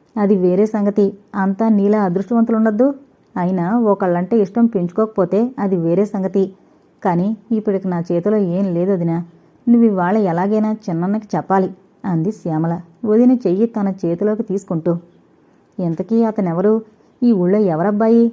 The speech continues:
ఏదీ చెప్పకుండానే?" అడిగింది లక్ష్మి. "ఈ ఊరికి ఏకైక డాక్టర్ అట ఆయన.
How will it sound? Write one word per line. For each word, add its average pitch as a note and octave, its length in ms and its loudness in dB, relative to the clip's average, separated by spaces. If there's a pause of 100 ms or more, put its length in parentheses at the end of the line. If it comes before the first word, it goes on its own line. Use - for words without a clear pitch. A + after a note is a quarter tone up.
(140)
ఏదీ F3 280 2 (100)
చెప్పకుండానే?" G#3+ 640 0 (240)
అడిగింది F3 420 0
లక్ష్మి. E3+ 380 -2 (1000)
"ఈ G#3+ 120 2
ఊరికి F#3+ 340 0
ఏకైక G3+ 460 0
డాక్టర్ E3+ 400 -2
అట G#3+ 140 -4
ఆయన. F3 240 0